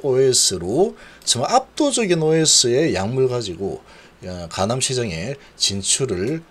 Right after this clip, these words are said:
하게 되는 거죠. 공식적인 숫자는 이제 이십삼점팔 개월이 되는 겁니다.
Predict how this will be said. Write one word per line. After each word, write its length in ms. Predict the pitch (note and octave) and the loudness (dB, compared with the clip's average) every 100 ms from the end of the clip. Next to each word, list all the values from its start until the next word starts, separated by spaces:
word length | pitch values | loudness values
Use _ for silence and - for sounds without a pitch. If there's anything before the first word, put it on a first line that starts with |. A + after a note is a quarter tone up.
| - | -6
하게 300 | - G#3+ C#3 | -2 0 0
되는 240 | - A2 | -4 -8
거죠. 220 | F2 C#2+ | -8 -12
공식적인 920 | - D3 E3 D#3 - G#2 G2+ D#3 G#3+ A3+ - | -4 0 0 -2 -2 -2 -2 -2 -2 -6 -10
숫자는 440 | - A2+ - C#3 | -6 -2 0 0
이제 300 | F2 E2 F2+ B2+ - - | -2 -6 -6 -10 -20 -12
이십삼점팔 960 | F#2+ G2+ D#3+ D#3+ F#2+ B2 A#2+ - A3+ A#3 | -6 -2 -2 -2 -4 -4 -4 -2 0 4
개월이 220 | A3+ G2 | 2 2
되는 160 | D#2+ E2 | -8 -14
겁니다. 320 | F2 - | -16 -18